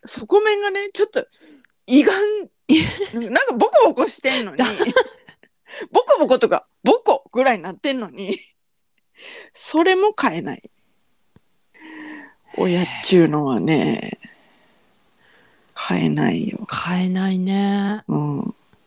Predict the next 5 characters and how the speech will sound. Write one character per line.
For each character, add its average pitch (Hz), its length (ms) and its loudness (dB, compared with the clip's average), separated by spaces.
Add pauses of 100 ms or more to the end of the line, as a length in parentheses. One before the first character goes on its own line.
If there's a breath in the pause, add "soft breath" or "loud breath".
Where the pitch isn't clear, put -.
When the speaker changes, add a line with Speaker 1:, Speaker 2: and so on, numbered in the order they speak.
(2250)
Speaker 2:
い - 40 -20
や。 - 80 -18 (180)
Speaker 1:
ほ - 80 0
ん 135 320 -4
と。 - 220 -4